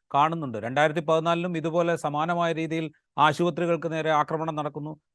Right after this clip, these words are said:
ആശുപത്രികൾക്ക് നട-, നേരെ നടത്തിയ ആക്രമണത്തിന് പിന്നിൽ ഇപ്പൊ പറയുന്നത് പോലെ ഹമാസ് ആണ് എന്ന് ഇസ്രായേൽ കുറ്റപ്പെടുത്തുന്നു. പിന്നീട് യു എൻ്റെ നേതൃത്വത്തിൽ നടന്ന അന്വേഷണത്തിൽ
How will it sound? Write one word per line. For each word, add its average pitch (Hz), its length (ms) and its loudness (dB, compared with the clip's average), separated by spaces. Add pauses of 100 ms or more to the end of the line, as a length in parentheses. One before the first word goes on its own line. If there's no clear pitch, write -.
(120)
ആശുപത്രികൾക്ക് 156 680 2
നട-, 156 200 -4
നേരെ 156 220 -2
നടത്തിയ 156 260 -2
ആക്രമണത്തിന് 156 520 -2
പിന്നിൽ 151 280 -8
ഇപ്പൊ 151 200 2
പറയുന്നത് 156 360 0
പോലെ 156 220 -2
ഹമാസ് 151 400 0
ആണ് 151 320 -2
എന്ന് 143 300 -4 (220)
ഇസ്രായേൽ 147 340 2
കുറ്റപ്പെടുത്തുന്നു. 147 680 -6 (200)
പിന്നീട് 160 280 2
യു 156 220 2
എൻ്റെ 160 200 0
നേതൃത്വത്തിൽ 160 400 0
നടന്ന 156 220 -4
അന്വേഷണത്തിൽ 151 640 -4